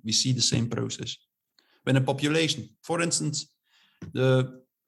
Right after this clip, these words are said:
really large-scale mass formations as they happened during the French Revolution, which were not very large, but they were large. The large-scale mass formations, which, um, uh, uh, led to,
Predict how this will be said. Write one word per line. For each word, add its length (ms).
really 360
large-scale 720
mass 360
formations 720
as 160
they 140
happened 480
during 240
the 60
French 360
Revolution, 540
which 220
were 280
not 340
very 360
large, 380
but 120
they 100
were 140
large. 380
The 120
large-scale 600
mass 320
formations, 760
which, 340
um, 640
uh, 40
uh, 300
led 340
to, 380